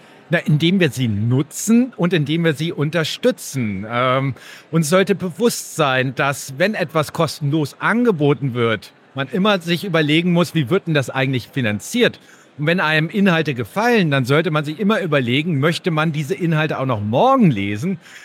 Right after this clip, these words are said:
Dann sollte man bereit sein, diese auch irgendwie zu unterstützen. Sei es, dass halt diese Medien dann, ja, Premium-Abos anbieten, Mehrwert-Abos oder über Spenden finanziert sind oder sonstige Erlösmodelle haben.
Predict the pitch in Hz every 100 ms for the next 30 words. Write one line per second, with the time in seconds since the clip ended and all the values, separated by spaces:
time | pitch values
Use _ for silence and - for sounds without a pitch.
0 | - - 160 196 160 175 156 143 160 127
1 | 135 - 170 160 143 165 190 - 127 175
2 | 160 - 160 180 202 165 160 160 156 135
3 | 131 104 185 202 - 139 107 165 240 185
4 | - 147 131 143 139 139 143 131 135 139
5 | 143 147 135 131 131 - - - - 165
6 | 127 113 139 190 214 165 147 156 - 135
7 | 127 139 139 - 127 127 147 131 147 156
8 | - 170 175 180 165 147 165 180 147 147
9 | 113 135 151 175 180 - 202 214 175 160
10 | 156 - 180 202 180 165 143 139 - 143
11 | 135 - 165 170 156 165 220 175 156 139
12 | 135 147 139 127 139 - 139 131 127 123
13 | 117 123 175